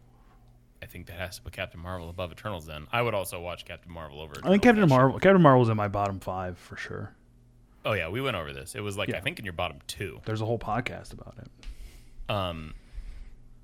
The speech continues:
Speaker 1: Captain Marvel, not great. Definitely better than the Eternals, though. That shit sucked.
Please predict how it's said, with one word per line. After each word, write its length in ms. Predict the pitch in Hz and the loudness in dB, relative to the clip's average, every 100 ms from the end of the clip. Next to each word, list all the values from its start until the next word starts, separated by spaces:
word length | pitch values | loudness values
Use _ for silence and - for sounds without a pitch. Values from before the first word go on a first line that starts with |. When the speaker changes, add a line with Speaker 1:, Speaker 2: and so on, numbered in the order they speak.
| _ _ - | _ _ -6
Speaker 1:
Captain 240 | 151 165 147 | -2 -2 -2
Marvel, 360 | 131 127 131 123 | -4 -6 -8 -8
not 200 | 110 101 | -6 -6
great. 240 | 98 104 - - - - 107 | -6 -8 -8 -16 -10 -6 -4
Definitely 300 | 107 95 95 | -4 -6 -10
better 160 | 87 | -10
than 60 | 87 | -10
the 60 | 80 | -12
Eternals, 360 | - 76 73 | -16 -16 -14
though. 120 | 73 71 | -14 -10
That 200 | 101 110 | -8 -8
shit 220 | - - | -10 -12
sucked. 760 | - - 76 69 - - - | -10 -10 -12 -14 -16 -18 -20